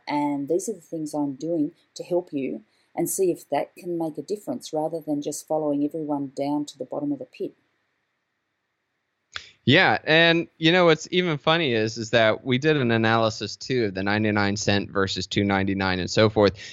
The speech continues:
Speaker 2: And one thing what we find, and it's different for every niche, but, um, when it's only ninety-nine cents, people devalue it.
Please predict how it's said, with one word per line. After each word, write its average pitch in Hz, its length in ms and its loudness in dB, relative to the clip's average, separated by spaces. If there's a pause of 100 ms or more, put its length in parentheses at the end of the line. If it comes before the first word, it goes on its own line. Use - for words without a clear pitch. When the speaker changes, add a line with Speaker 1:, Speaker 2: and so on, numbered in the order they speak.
(100)
Speaker 2:
And 113 100 6
one 147 200 4
thing 143 200 2
what 107 140 -2
we 110 100 -2
find, 113 560 0 (100)
and 127 140 0
it's 127 160 -2
different 165 360 -2
for 123 100 2
every 107 180 0
niche, 127 400 2
but, 107 340 4 (220)
um, 107 540 2 (440)
when 131 320 0
it's 127 180 -2
only 170 200 2
ninety-nine 123 520 2
cents, 110 380 0
people 135 300 -6
devalue 92 560 0
it. - 100 -8